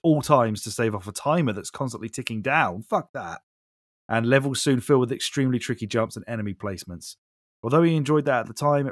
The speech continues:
recent attempts have made him realise that it's all old school B S coin-grabbing arcade level design, making Wonder Boy an example of a series that improved drastically as it aged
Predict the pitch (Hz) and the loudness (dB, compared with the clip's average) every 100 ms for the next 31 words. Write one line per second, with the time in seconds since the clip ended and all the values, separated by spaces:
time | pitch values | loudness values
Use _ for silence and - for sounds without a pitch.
0 | 123 143 139 117 - 123 107 107 113 113 | -2 -2 -2 -6 -4 -6 -6 -6 -4 -4
1 | 107 104 104 107 101 107 - - 110 - | -4 -2 0 0 0 -2 -6 -14 -12 -6
2 | 135 120 - 156 165 - 185 139 - 135 | -6 -4 6 8 8 8 6 6 6 6
3 | 135 127 - 127 120 120 113 110 113 110 | 6 4 0 -2 0 2 2 2 2 2
4 | 113 110 110 107 98 87 98 92 95 _ | 0 -2 -2 -4 -4 -4 -4 -6 -10 _
5 | _ _ - 113 110 117 139 131 117 117 | _ _ -4 -4 -2 2 4 2 0 0
6 | 110 107 110 110 107 104 101 117 107 98 | 0 -2 -2 -2 -4 -6 -6 -4 -4 -4
7 | 80 - 110 98 - 127 127 - 113 110 | -10 -10 -10 -8 -4 -2 -2 -6 -8 -8
8 | 98 101 95 98 95 - | -6 -8 -8 -8 -8 -10